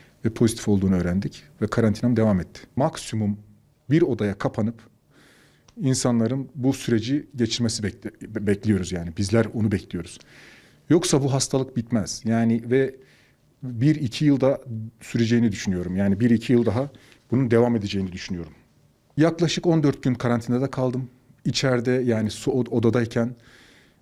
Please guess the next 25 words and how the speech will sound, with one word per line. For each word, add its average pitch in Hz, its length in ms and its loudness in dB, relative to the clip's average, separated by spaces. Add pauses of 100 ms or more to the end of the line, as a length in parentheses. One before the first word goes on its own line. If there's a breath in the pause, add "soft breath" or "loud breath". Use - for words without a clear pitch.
(140)
e, 117 440 4
genel 117 280 2
vücut 110 280 -6
halsizlik, 110 600 -2
ateş 110 420 -2
oluyor. 98 600 -4
Ondan 101 380 0
sonra 101 460 -2 (460 loud breath)
bol 127 420 2
su 147 180 0
içmeniz 120 360 2
gerekiyor. 101 640 0 (180)
E, 110 380 -2
verilen 120 340 4
ilaçları, 110 640 0
antiviral 107 640 0
dediğimiz 95 360 -2
ilaçları 95 580 -6
ve 95 140 -2
hastanenin 98 520 0
vermiş 95 280 -2
olduğu 92 180 -2
ilaçları 92 380 -6
kullanmanız 98 480 0
gerekiyor. 87 480 -2